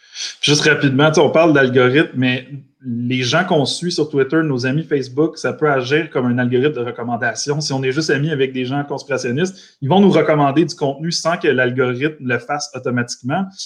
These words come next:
Les influenceurs aussi ont un gros rôle. Donc, peut-être que YouTube,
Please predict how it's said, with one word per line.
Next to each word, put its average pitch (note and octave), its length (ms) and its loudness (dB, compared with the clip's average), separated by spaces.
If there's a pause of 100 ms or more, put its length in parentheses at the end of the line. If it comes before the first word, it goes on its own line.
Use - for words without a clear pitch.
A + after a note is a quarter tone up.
(140)
Les C#3 180 0
influenceurs D#3+ 560 0
aussi C#3+ 140 -4
ont E3+ 60 -2
un B2+ 100 -4
gros B2 220 -2
rôle. D3 260 0
Donc, C3+ 220 0 (300)
peut-être F#3+ 200 2
que F3 80 2
YouTube, D#3 580 0